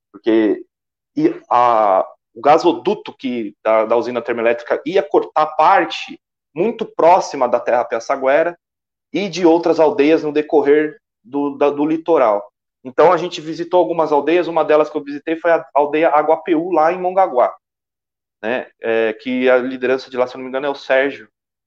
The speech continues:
se eu não me engano, o nome dele é Sérgio. É, é uma aldeia grande que fica ali perto do, do, do rio Aguapeú, né, depois do rio Agua-, Aguapeú. Lá eles têm uma produção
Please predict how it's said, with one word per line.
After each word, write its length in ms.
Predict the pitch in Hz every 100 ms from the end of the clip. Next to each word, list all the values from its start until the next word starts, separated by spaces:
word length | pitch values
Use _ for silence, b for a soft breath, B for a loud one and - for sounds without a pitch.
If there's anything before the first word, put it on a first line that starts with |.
| _ _ _ _
se 100 | -
eu 60 | 117
não 60 | 123
me 80 |
engano, 180 | 123 123
o 40 | 131
nome 160 | 123
dele 140 | 127 131
é 60 |
Sérgio. 560 | 127 - 101 98 98 - _ _ _ _ _ 107
É, 500 | 113 117 113 113 113
é 60 | 120
uma 140 | 143
aldeia 280 | 139 147 165
grande 580 | 123 127 156 170 143 113
que 120 | -
fica 260 | 127 -
ali 140 | 123 135
perto 340 | 143 135 -
do, 340 | 135 131 120 101
do, 300 | 123 120 113
do 140 | 120
rio 220 | 113 143 135
Aguapeú, 520 | 117 117 117 117 143
né, 120 | 127
depois 360 | 120 - 135 135
do 100 | 120
rio 120 | 117
Agua-, 240 | 117 113 - -
Aguapeú. 540 | 107 113 110 113 117
Lá 240 | 143 127 147
eles 240 | 151 -
têm 140 | - 147
uma 120 | 139
produção 760 | 139 131 120 - 147 156 147